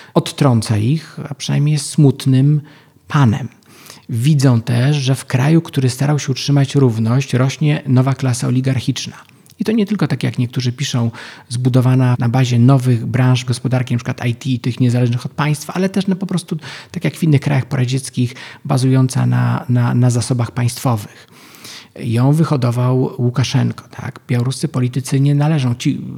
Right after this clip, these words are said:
znajdujący się u koryta, nie należą do najbiedniejszych ludzi. Ludzie też o tym doskonale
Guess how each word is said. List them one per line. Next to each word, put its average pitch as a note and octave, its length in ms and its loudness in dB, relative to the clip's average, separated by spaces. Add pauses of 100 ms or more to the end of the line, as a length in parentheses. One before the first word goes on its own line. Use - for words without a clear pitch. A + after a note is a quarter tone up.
(280)
znajdujący B2 500 0
się A#2+ 340 -2
u C3+ 100 -6
koryta, B2+ 480 -2 (360)
nie D#3+ 100 2
należą D#3+ 320 4
do A2+ 80 2
najbiedniejszych G#2+ 640 -4
ludzi. - 380 -14 (280)
Ludzie C#3+ 300 0 (340)
też C#3 440 0
o B2 140 -2
tym C3+ 240 0
doskonale A#2+ 680 -2